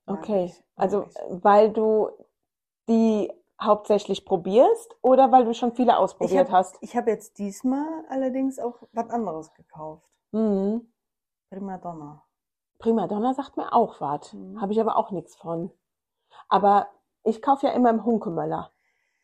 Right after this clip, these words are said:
Speaker 1: Ja, das wird bei mir schon schwierig.
Speaker 2: Was hast du für, darf man, darf ich fragen, was hast du für eine Größe? Von der, von der
Speaker 1: Körbchengröße.
Speaker 2: Körbchengröße?
Speaker 1: F. E
Speaker 2: F.
Speaker 1: oder F.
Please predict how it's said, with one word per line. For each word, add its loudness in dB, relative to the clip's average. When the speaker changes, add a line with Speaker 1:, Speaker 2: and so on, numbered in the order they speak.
Speaker 1:
Ja, -10
das -14
wird 0
bei -2
mir -6
schon -2
schwierig. -12
Speaker 2:
Was 4
hast -10
du -6
für, -8
darf 4
man, -2
darf 4
ich -18
fragen, 2
was -2
hast -6
du -20
für -10
eine -2
Größe? -2
Von 0
der, 0
von 0
der 2
Speaker 1:
Körbchengröße. 2
Speaker 2:
Körbchengröße? -2
Speaker 1:
F. -12
E -2
Speaker 2:
F. 6
Speaker 1:
oder 6
F. -6